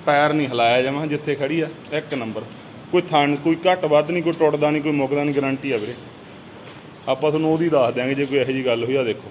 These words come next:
ਬੱਚਾ ਵੇਖ ਲਓ, ਤੇ ਸੂਈ ਨੂੰ ਪੰਜ ਦਿਨ ਹੋਏ ਆ, ਛੇ ਹੋ ਗਏ ਹੋਣਗੇ ਵੱਧ ਤੋਂ ਵੱਧ ਵੀਰੇ।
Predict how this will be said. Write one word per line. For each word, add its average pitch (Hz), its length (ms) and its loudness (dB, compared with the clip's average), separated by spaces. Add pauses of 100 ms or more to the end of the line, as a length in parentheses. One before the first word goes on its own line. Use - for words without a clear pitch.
(140)
ਬੱਚਾ 120 320 -2
ਵੇਖ 117 200 -2
ਲਓ, 120 120 -4 (1160)
ਤੇ 95 180 -12 (520)
ਸੂਈ 139 300 -2
ਨੂੰ 143 100 2
ਪੰਜ 131 260 -2
ਦਿਨ 123 160 -4
ਹੋਏ 123 200 -2
ਆ, 123 60 2
ਛੇ 123 280 -2
ਹੋ 123 140 -2
ਗਏ 117 100 -2
ਹੋਣਗੇ 135 220 -4
ਵੱਧ 123 180 -6
ਤੋਂ 127 120 -8
ਵੱਧ 123 120 -6
ਵੀਰੇ। 131 160 -10